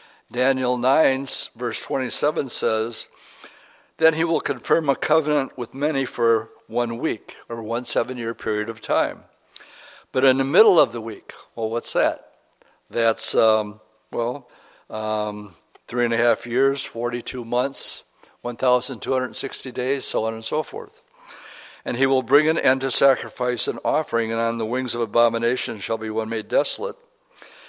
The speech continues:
even until the consummation which is determined." So here we're told the beginning of the tribulation starts with a peace treaty with Israel. He keeps it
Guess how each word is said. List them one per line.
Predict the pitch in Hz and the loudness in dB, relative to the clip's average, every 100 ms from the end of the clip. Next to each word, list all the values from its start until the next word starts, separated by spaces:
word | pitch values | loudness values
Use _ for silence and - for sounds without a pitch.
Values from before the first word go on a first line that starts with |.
| - - - | -20 -18 -6
even | 147 143 | -2 2
until | 139 127 131 | 2 2 -2
the | 123 113 | -2 0
consummation | 127 120 - 117 127 - 113 | 0 0 -2 -2 -2 -2 -4
which | 110 - | -6 -6
is | 104 101 | -8 -10
determined." | 101 - 170 151 90 - _ _ - - - - - | -10 -6 -4 -6 -10 -18 _ _ -20 -20 -20 -20 -16
So | - 135 127 | -4 0 0
here | - 208 196 | 2 4 4
we're | 143 139 | 2 -4
told | 139 - 160 110 113 123 - _ _ _ | -4 -2 0 2 2 -2 -12 _ _ _
the | 120 | -12
beginning | 117 104 165 196 127 131 135 _ _ 131 | -10 -4 2 4 4 -2 -10 _ _ -4
of | 117 110 | -4 -2
the | 117 113 113 113 104 _ | -2 -2 -2 -4 -6 _
tribulation | - 143 117 113 110 - 117 | -6 -4 0 0 0 -4 -6
starts | - 113 117 - | 0 0 0 -4
with | 113 123 - - | -4 -6 -8 -14
a | 160 | -14
peace | - 220 - | -12 -10 -10
treaty | - 202 185 _ _ _ _ _ _ _ _ _ | -8 -12 -12 _ _ _ _ _ _ _ _ _
with | 120 139 - - _ _ - | -4 -4 -6 -20 _ _ -4
Israel. | 139 127 101 104 - _ _ | -2 -2 -8 -10 -12 _ _
He | - | -12
keeps | - 151 - | -4 -2 -2
it | 180 | -6